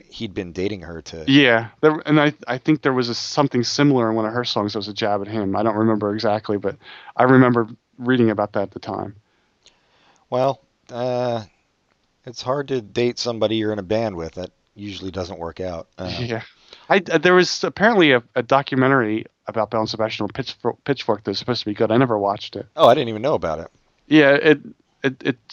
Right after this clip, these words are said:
Speaker 2: I know. I, in the beg-, I start, I watched, like, the first ten minutes of it, and then I had to do something else, and I forgot. But, uh, they met at a, not everybody, but the main two guys, Stewart and I forget the other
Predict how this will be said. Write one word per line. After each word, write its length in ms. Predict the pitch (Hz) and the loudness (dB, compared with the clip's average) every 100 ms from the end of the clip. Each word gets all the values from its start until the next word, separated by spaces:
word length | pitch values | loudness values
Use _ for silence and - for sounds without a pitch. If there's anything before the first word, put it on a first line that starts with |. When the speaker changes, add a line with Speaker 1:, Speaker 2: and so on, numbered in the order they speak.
| - 127 | -6 2
Speaker 2:
I 80 | |
know. 180 | 147 170 | 4 6
I, 80 | 147 | 4
in 160 | 151 151 | 4 0
the 80 | |
beg-, 220 | 143 143 170 | 0 -4 -2
I 100 | 143 | -2
start, 240 | - 185 | 0 2
I 60 | 156 | 4
watched, 240 | 160 156 | 4 0
like, 60 | 139 | -4
the 60 | - | -8
first 260 | 127 127 | -8 -6
ten 140 | 123 113 | -6 -4
minutes 200 | 120 120 | -4 -4
of 80 | 113 | -4
it, 20 | |
and 40 | 113 | -4
then 80 | 113 | -4
I 40 | |
had 60 | 113 | -8
to 40 | |
do 80 | 107 | -12
something 280 | - 110 110 | -10 -6 -6
else, 160 | 107 | -6
and 100 | 107 | -6
I 20 | 107 | -8
forgot. 380 | 107 117 107 | -2 0 0
But, 160 | - 110 | 0 0
uh, 180 | 110 107 - - - _ | 0 0 -8 -20 -20 _
they 120 | 143 | 6
met 460 | 147 165 180 185 147 - | 8 8 6 6 2 0
at 140 | 123 | 2
a, 400 | 123 117 113 110 - _ _ | 4 2 2 -4 -10 _ _
not 220 | 131 156 | 2 4
everybody, 360 | 139 131 117 110 | 4 2 0 -4
but 160 | 117 117 | -6 -6
the 80 | |
main 300 | 113 123 123 | -2 0 0
two 160 | 113 123 | -2 -6
guys, 320 | 113 104 101 | -4 -4 -6
Stewart 380 | - 127 123 113 | -6 -4 -2 -2
and 220 | 107 101 - | -4 -8 -10
I 60 | |
forget 260 | - 107 - | -16 -16 -14
the 100 | 107 | -10
other 160 | 98 | -10